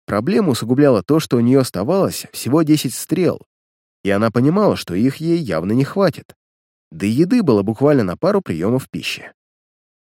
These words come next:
Приходилось только надеяться, что развиваемый все это время навык концентрации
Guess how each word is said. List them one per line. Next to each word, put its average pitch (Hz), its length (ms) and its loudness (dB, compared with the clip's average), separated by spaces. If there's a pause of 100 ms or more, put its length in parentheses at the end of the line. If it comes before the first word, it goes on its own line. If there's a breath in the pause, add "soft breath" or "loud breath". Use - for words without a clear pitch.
(120)
Приходилось 110 500 0
только 110 220 0
надеяться, 101 680 -2 (340)
что - 200 -4
развиваемый 120 600 2
все 120 200 0
это 113 140 0
время 110 260 0
навык 110 380 0
концентрации 95 920 -4